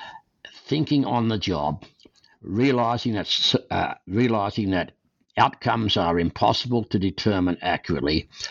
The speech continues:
so you change on the go, you experiment and see what things work and try to refine your management techniques by trying out new things.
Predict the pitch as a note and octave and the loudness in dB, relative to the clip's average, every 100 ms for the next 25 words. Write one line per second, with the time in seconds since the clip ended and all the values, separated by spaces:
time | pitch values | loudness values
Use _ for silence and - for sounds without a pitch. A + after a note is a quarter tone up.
0 | - - - G#2+ G2 F#2+ - A2 B2+ C3 | -14 -12 -4 0 2 2 0 0 0 0
1 | A#2 A2 F#2+ E2 D#2+ C2+ - - - - | 0 0 0 0 -2 -4 -8 -12 -12 -12
2 | - G#2 F#2 - - C#3 B2 F#2+ C#2+ C2 | -2 0 0 -2 -2 0 2 0 -4 -8
3 | - _ _ _ _ - - - B2 A2 | -12 _ _ _ _ -6 -4 0 0 0
4 | G2+ - G#2+ A2 G2 F#2 E2 - F#2+ A#2+ | -2 -2 0 0 0 -2 -2 -4 -4 -2
5 | A#2+ A#2 - - - G2 - A#2+ A#2+ A#2 | 0 -2 -6 -12 0 0 0 0 2 2
6 | A2+ - - - G2 F#2+ A2+ A#2 A#2+ G2 | 0 -4 -14 -6 0 2 2 0 -2 -2
7 | G#2+ F#2+ F#2 F#2 - - F2+ D2+ - - | -2 0 0 -2 0 0 0 0 -10 -18
8 | - - A#2+ A#2 G#2+ G#2 F2+ F#2+ F2+ F#2 | -16 -4 0 0 0 -4 -2 -2 -2 -4
9 | B1 - | 0 0